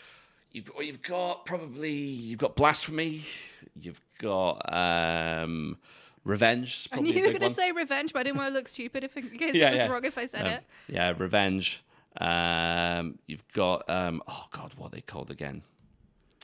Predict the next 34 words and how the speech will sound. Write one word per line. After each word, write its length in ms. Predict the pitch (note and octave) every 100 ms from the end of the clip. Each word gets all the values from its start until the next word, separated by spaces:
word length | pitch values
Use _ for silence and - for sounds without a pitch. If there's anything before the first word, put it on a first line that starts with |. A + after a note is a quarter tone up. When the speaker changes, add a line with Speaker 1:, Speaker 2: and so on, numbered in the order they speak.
| - _ _ _ _ _ _ _ _ _ _ _ _ _ _ _ _ _ _ _ _ _ _ _ _ _ _ _
Speaker 1:
Damn 180 | - -
it, 80 | - - -
I've 100 | -
got 120 | G2+
the 60 | F2
logo 320 | F#2+ F#2 D#2
in 60 |
my 120 | D2+ D#2
head, 240 | F2 - - E2
I 40 |
can't 260 | - D#2+ -
think. 160 | D2 - _ _ _ _ _ _
But 160 | D3 B2+
Blasphemy 500 | E2+ D#2+ - D2 D2+
are 40 |
a 40 |
big 220 | D2 D#2 D2+
one. 140 | E2
Diocletian 840 | A2+ A#2+ A2 - C3 - C#2 C#3 - _ _ _ _ _
is 140 | A#2+ -
another 200 | G#2+ G2+
good 180 | D#4 G#4
one. 120 | A#4
Speaker 2:
Okay, 80 | A4 A4+ -
cool. 240 | E4+ C#4 C4
It's 100 | F#4
like 120 | D4
a 40 |
Speaker 1:
They're 120 | B3
Speaker 2:
Roman 160 | C4+ B3
Speaker 1:
qu- 40 | A#3
Speaker 2:
general 440 | C4+ A#3+ G3 F#3
or 120 | G#3+ A3
Caesar. 480 | C#4 A#3+ G#3 F#3